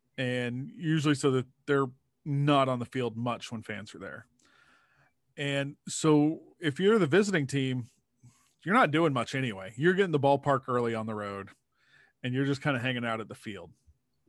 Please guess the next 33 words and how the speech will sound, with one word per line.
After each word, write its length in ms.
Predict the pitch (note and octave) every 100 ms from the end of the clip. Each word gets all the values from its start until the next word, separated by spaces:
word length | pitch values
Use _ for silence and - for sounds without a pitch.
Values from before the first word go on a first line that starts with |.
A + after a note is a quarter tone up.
| -
And 420 | B2+ B2+ B2 B2 C3
those 220 | C#3+ D3
guys 240 | C3+ D3+ B2
will 80 |
do 160 | C3 D3
that. 180 | D3 C#3
So 100 | C#3+
they'll 120 | E3+
be 180 | F3 C#3+
out, 240 | D#3 B2+ G#2
and 80 |
I 60 | A#2+
can 120 | C#3+
be 100 | C3
like, 140 | C#3 C3+
"Hey, 160 | A#3+
you 240 | A3 C#3 C#3+
got 160 | E3
a 40 | D#3+
minute 240 | D#3+ D#3+
or 80 | D3+
something?" 360 | D3+ D3+ D#3+
And 140 | C#3 A#2
we 80 | A#2+
set 220 | - B2
something 280 | C#3 A#2+ A#2
up, 200 | A#2 A#2
and 180 | A2+
we 100 | A2+
can 160 | A#2+ B2
have 480 | A2 B2+ C3+ A2+ G2+ _ _ _ _ -
longer 380 | B2+ C3 C3 A2+
talks. 580 | G#2 C3+ G#2+ - - -